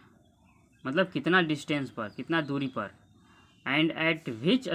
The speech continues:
speed, और किस स्पीड पर data और resources are to be transmitted, मतलब डेटा और रिसोर्सेज को ट्रांसमिट किया जाना है, मतलब भेजा जाना है, कितना दूर भेजा,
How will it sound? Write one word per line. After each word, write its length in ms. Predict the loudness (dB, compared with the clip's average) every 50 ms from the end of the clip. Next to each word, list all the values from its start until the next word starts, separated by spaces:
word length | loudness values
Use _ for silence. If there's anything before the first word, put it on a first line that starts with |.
| -4 -6
speed, 400 | -4 0 4 4 4 4 4 2
और 220 | -2 -2 -2 -4 -6 -2
किस 260 | 0 0 0 -2 -8
स्पीड 680 | -12 -12 -12 -14 -14 -14 -20 -6 0 2 2 2 2 2 4
पर 280 | 2 2 2 0 -4 -14 -20 -20 -20 -20 -20 -20 -20 -20 -20 _ -20 _ _ _ -20 -20 -20 -20 -20 -20 -20 _ -14 -8
data 380 | 0 4 4 4 4 4 6
और 220 | 8 8 8 8 6
resources 580 | 4 2 2 4 4 4 4 4 2 2 2 -2 -8 _ _ _ _ 2
are 220 | 4 4 4 4 2 2
to 120 | 0 0 2
be 140 | 2 0 -2 0
transmitted, 580 | 0 0 0 0 -2 -4 -4 -2 -4 -4 -6 -6 -8 -16 _ _ _ _ _ _ _
मतलब 240 | -8 -6 -4 -2 2
डेटा 320 | 2 2 4 4 4 4 4
और 60 | 4 2
रिसोर्सेज 500 | -2 -4 -6 -6 -4 -2 -4 -4 -4 -4
को 260 | -4 -2 -2 -2 -2 -4 -10 -18 -20 -20 -20 _ _ _ -4
ट्रांसमिट 480 | -2 -2 -2 -2 0 0 0 0 0
किया 180 | 0 0 0 2
जाना 280 | 2 2 2 2 2 2
है, 60 | 0 -2
मतलब 260 | -2 0 0 -2 -2
भेजा 200 | -2 -2 0 0
जाना 240 | 2 2 2 2 0
है, 80 | -2 -4
कितना 300 | -8 -8 -6 -4 -4 -2
दूर 180 | -2 -4 -4
भेजा, 360 | -4 -4 -4 -2 -2 0 -2